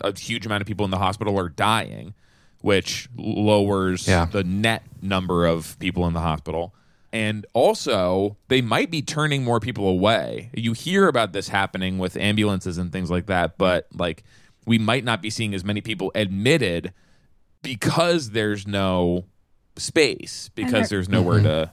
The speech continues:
Speaker 1: put them.
Speaker 3: There was a, a story by the O C Register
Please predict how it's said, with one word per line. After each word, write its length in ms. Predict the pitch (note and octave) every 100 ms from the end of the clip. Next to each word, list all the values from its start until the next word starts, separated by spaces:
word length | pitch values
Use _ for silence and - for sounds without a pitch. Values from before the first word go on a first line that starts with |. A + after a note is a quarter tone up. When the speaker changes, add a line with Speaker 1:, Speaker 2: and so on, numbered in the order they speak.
| -
Speaker 1:
put 260 | - B2 -
them. 140 | - -
Speaker 3:
There 160 | A#3+ A3+
was 280 | A#3 B3 A3+
a, 280 | G3 G3 G#3
a 100 | A3+ G#3+
story 640 | - G#3 G#3 G3 G3 A3 _ _ _ _ _ _
by 140 | - F#3
the 300 | F#3 F3 -
O 100 | F#3+
C 200 | F#3 G3
Register 800 | F#3+ G3 G3 - F3+ E3+ E3